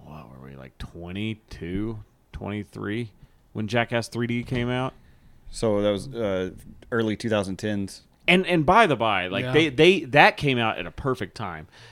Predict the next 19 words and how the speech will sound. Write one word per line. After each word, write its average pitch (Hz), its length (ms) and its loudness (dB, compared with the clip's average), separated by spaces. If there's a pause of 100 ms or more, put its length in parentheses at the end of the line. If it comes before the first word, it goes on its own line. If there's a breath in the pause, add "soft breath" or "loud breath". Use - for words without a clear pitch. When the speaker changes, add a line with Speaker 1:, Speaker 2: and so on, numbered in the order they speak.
Speaker 1:
because 117 300 -2
it 107 80 -2
had 98 80 -4
been 123 180 0
so 143 240 0
long 135 240 0
since 110 240 -8
Jackass 101 420 0
Two 95 140 -6
had 85 140 -6
came 78 200 -12
out. 78 220 -14 (320 soft breath)
It 113 120 -2
had 107 100 -2
been 104 120 -4
so 135 240 0
long 131 240 -2
since 110 280 -8
the, 95 180 -10